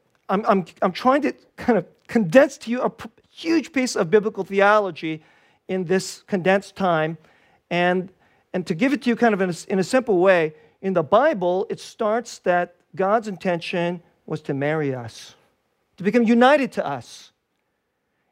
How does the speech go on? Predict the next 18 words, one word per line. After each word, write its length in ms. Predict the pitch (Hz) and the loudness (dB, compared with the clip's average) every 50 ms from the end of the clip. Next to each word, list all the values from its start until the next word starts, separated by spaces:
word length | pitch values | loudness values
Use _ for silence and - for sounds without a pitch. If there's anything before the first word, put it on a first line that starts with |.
| _ - | _ -4
and 180 | 180 190 196 | -4 -2 0
then 440 | 175 220 226 233 240 240 240 247 226 | 2 2 4 4 2 0 -2 -4 -8
to 120 | - - 190 | -10 -12 -12
cherish 540 | - - - 202 214 214 208 190 170 - - | -10 -8 -4 -2 0 0 0 -2 -2 -2 -2
us 240 | 147 147 143 135 - | -2 -2 -2 -4 -6
and 160 | - 156 - | -10 -10 -8
to 100 | - 151 | -6 -4
love 280 | 139 147 170 190 180 147 | 0 2 2 2 2 0
us. 360 | 135 135 135 - - - - _ _ _ _ _ _ _ - | -2 -4 -4 -6 -12 -18 -20 _ _ _ _ _ _ _ -6
And 120 | 170 170 | -4 -4
instead, 500 | 180 165 - - - 240 233 240 240 220 | -4 -4 -6 0 4 6 6 6 6 2
we 500 | 190 175 170 196 208 202 208 208 196 - _ _ _ _ | 0 -4 -8 -6 -4 -4 -4 -6 -8 -10 _ _ _ _
cheat 360 | - - - 233 226 226 202 | -12 -10 -6 -4 -4 -2 0
on 240 | 175 156 143 147 151 | 0 -2 -2 -4 -6
him. 440 | 147 147 135 127 135 123 117 123 - _ _ _ _ _ _ _ _ _ _ _ _ _ _ _ _ _ _ _ | -6 -6 -6 -8 -8 -10 -12 -14 -18 _ _ _ _ _ _ _ _ _ _ _ _ _ _ _ _ _ _ _
We 120 | - 165 165 | -4 -4 -2
betray 540 | 156 165 156 - - - 226 220 226 226 202 | -2 -4 -6 -6 -2 2 4 4 4 4 2
him. 400 | 156 170 143 131 127 127 127 | -2 -6 -8 -8 -10 -12 -14